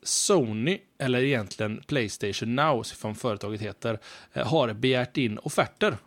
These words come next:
från diverse svenska internet, eh, vad skriver vi här nu så vi blir rätt terminologi? Mm, he-, f-, från svenska hostingleverantörer.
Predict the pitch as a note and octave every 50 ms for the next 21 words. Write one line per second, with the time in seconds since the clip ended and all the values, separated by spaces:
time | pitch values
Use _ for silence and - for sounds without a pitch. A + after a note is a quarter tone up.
0 | _ - - B2+ A#2 A2 - - - C3+ B2 D#3 D3 - - - A#2+ G2+ - -
1 | - - - D#3 C#3 A#2+ - - - G2+ - - D#3 D3+ B2 - - - G#2+ G#2
2 | G2 - _ - - - - C2+ C2 C2+ C#2 C#3 B2 A#2 - - B2+ A2+ A2+ C3
3 | C#3 C3 A2+ G2+ F#2+ F#2 - - A#2 A2 G#2 G#2+ G#2 G#2+ G#2+ G#2+ G#2+ G#2+ G2+ G#2+
4 | G#2 - - - - - - - A2+ A#2 - - - - - - A#2+ A#2 A#2 A2+
5 | A#2 A#2+ A#2+ A#2 A#2 A#2+ B2 A#2+ A#2+ A#2 A#2+ A#2 A2+ A2 C3+ F3 F3+ C3+ G#2 G2+
6 | - _ - - - - _ _ _ _ _ _ - A#2 A2+ A2+ A#2 A#2 A#2 A#2
7 | A#2 A#2 A#2 A2+ A2+ A2+ A2+ A2+ F#2 G2 - E3+ - - - - F3+ D3+ - E3
8 | D3+ - - - - G3 E3+ D3 - C3 - - F#3+ G3 B2+ - - A#2+ A#2 A#2
9 | A2+ A#2 A#2 A#2 A2+ G#2 A2 G#2+ G#2 G#2 - A#2+ A2 G2+ G#2 C3 F#3 E3